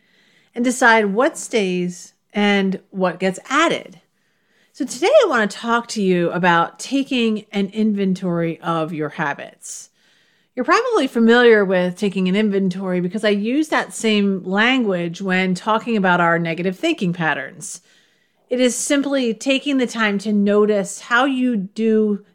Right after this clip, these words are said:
things in your life, when you do them, and how you feel when you do them.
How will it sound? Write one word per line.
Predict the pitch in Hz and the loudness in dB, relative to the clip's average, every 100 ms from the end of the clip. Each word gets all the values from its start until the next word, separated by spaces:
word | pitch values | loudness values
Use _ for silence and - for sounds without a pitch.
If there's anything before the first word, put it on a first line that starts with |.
| _ | _
things | 202 160 147 - - | -4 -4 -8 -20 -10
in | 196 180 | -2 0
your | 170 | 2
life, | 151 - - - _ _ _ _ _ - | 0 -2 -14 -20 _ _ _ _ _ 0
when | 233 269 | 4 6
you | 220 | 4
do | 180 165 | 2 0
them, | 151 165 196 208 196 | 0 -2 -4 -6 -10
and | 214 233 240 240 | -4 0 0 -2
how | - 285 | -6 -2
you | 294 262 | 0 0
feel | - - 285 320 233 | -2 -4 0 2 4
when | 180 151 | 2 -2
you | 143 | -8
do | 135 107 | -14 -14
them. | 101 175 | -16 -20